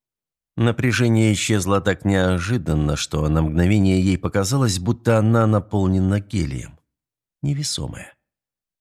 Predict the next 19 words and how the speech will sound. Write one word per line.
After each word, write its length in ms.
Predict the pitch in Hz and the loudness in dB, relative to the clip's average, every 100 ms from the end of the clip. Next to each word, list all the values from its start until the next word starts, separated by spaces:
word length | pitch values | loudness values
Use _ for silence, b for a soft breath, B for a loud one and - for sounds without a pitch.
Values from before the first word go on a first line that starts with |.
| _ - | _ -6
Печаль 420 | 90 - 82 80 | -4 0 0 0
и 100 | 90 | -2
ужас 460 | 87 87 76 78 - | 0 -2 -4 -6 -8
отошли, 560 | 85 85 78 - 143 110 | -4 -4 -2 -2 0 0
словно 520 | - 82 78 80 78 | -2 -2 0 2 0
старая 500 | - - 78 78 78 | 0 -2 0 0 0
змеиная 560 | 71 80 76 73 76 92 | 0 0 2 0 0 -2
шкура. 480 | - 87 71 69 - _ _ _ _ - | -4 -4 -4 -6 -10 _ _ _ _ -4
Они 180 | 123 147 | 0 0
были 180 | 131 | 0
слишком 600 | 120 - 123 - 110 107 - | -2 -2 -4 0 0 0 -2
узкие, 720 | 160 - - 117 113 95 87 | -4 -4 -2 0 2 0 -2
шершавые 720 | - 101 82 - 90 85 85 78 | -4 -2 -2 -2 0 2 2 0
и 40 | |
сухие, 480 | - 87 - 139 82 | -2 -6 -2 0 0
чтобы 460 | - 78 67 80 - | -2 -4 -2 -4 -4
остановить 760 | 85 - 85 85 85 80 - 80 | -8 -4 -2 -2 -2 -4 -8 -6
её 260 | 78 71 | -6 -6
взлёт. 480 | 69 - 69 - | -8 -8 -10 -12